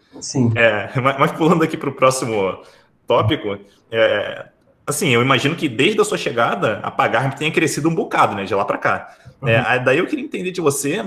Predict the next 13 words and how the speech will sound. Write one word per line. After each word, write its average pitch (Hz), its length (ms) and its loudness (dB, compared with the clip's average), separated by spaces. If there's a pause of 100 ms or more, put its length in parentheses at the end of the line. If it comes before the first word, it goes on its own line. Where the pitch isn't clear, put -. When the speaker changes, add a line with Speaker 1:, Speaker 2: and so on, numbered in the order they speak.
Speaker 2:
como 151 220 -4
é - 40 -4
que 233 220 -6
foi 175 240 0
o 175 60 -4
desafio 147 500 0
aí 147 140 0
de, 156 240 -4 (420)
né, 117 240 -2
é, 107 40 -2
crescer 143 720 -2
a 156 60 -8
empresa 185 640 -4